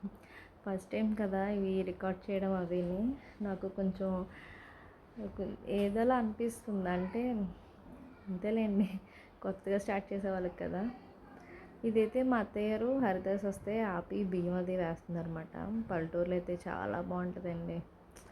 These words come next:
చాలా మిస్ అవుతున్నాను. మా అమ్మమ్మ వాళ్ళ ఇంటికి వెళ్ళినప్పుడు కూడా చాలా బాగా ఎంజాయ్ చేసేవాళ్ళం అన్నమాట. ఇక్కడైతే మా అమ్మగారు ముందు రోజు బుడక-,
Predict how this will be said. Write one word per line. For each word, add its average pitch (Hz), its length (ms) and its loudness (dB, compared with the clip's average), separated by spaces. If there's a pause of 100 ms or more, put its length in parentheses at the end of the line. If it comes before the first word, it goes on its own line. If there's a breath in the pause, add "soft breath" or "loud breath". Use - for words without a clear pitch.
(360 loud breath)
చాలా 202 120 4
మిస్ 196 280 2
అవుతున్నాను. 202 300 0
మా 185 80 0
అమ్మమ్మ 180 260 2
వాళ్ళ 185 320 2
ఇంటికి 180 280 0
వెళ్ళినప్పుడు 180 400 2
కూడా 185 480 0 (480 loud breath)
చాలా 185 260 4
బాగా 196 180 4
ఎంజాయ్ 180 300 4
చేసేవాళ్ళం 170 500 0
అన్నమాట. 151 320 -8 (1800 loud breath)
ఇక్కడైతే 208 400 4
మా 214 140 4
అమ్మగారు 190 320 4
ముందు 180 240 4
రోజు 196 280 4
బుడక-, 180 420 2